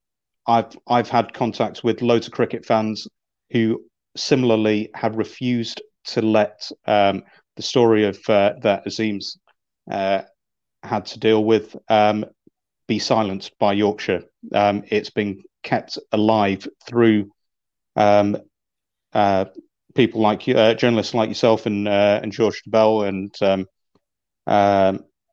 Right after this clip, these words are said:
and, uh, Tahar, um, at Wisden, but also cricket fans have shown vocally their disgust with how Yorkshire have, um, have dealt with this. And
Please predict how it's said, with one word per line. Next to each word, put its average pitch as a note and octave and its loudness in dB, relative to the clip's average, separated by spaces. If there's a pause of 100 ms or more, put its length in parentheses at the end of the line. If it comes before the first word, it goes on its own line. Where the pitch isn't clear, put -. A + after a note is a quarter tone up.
and, G2 -6
uh, G2 2 (180)
Tahar, G#2+ 0 (120)
um, G2+ 2
at G2+ -2 (140)
Wisden, A2+ 2 (180)
but A#2+ 4
also A#2 2 (300)
cricket - -2
fans G#2 -4 (960)
have A#2 -4
shown A2 0 (520)
vocally G2 -2 (320)
their G#2+ 4
disgust - -4
with G#2 -2
how A2 0
Yorkshire G#2 0
have, F#2 -6 (100)
um, F#2+ 2 (600)
have G2 -6
dealt A2 2
with G2 -8
this. F#2+ -4 (120)
And G#2 -4